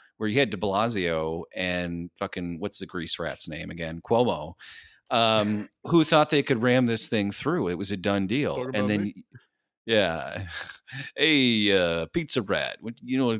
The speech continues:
Speaker 1: fucking, uh, share a slice of that or what?
Speaker 2: <laughs>
Speaker 1: Uh, <laughs> and then, then I watched the,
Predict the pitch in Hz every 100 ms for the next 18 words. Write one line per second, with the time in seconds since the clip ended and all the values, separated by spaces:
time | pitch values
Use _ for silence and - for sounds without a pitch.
0 | - 123 113 101 98 95 95 - 107 107
1 | 127 117 123 123 131 117 - - - -
2 | - - 110 107 95 90 87 - - -
3 | - - _ _ - 165 175 131 151 170
4 | 127 117 131 165 - 113 104 92